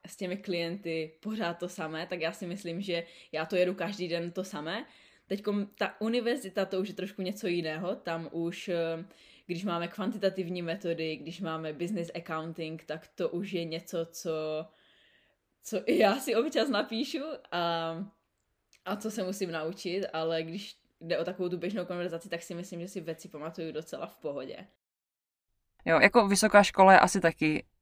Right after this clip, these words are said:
Speaker 2: jeden, eh, z klíčů, jak se naučit dobře anglicky, protože tam prostě musíš.
Speaker 1: To je, to je pravda, i když oni, musím říct, že ti učitelé,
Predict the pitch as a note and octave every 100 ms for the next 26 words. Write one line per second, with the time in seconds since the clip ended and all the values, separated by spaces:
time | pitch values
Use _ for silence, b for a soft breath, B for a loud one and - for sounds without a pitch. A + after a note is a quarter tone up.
0 | _ - F3 D#3 D#3 D#3 D#3 D3+ D3+ -
1 | - F3 E3 - D#3+ D3+ - D3+ D#3 -
2 | D#3 C#3+ - D3+ C#3+ - - D3 D#3 -
3 | - - D#3+ D#3 C#3 - D3+ C#3+ - -
4 | - - - _ _ _ - G3+ F#3 F#3
5 | F#3 G3+ A3+ F#3 E3+ E3 F#3 F#3 B3+ -
6 | F#3+ F#3+ F#3+ - G3 - A3+ A#3+ G#3+ E3+
7 | F3 G#3 F3 G3+ F#3+ G3+ G#3 G3+ F3+ E3+
8 | E3 D#3+ D#3+ D#3+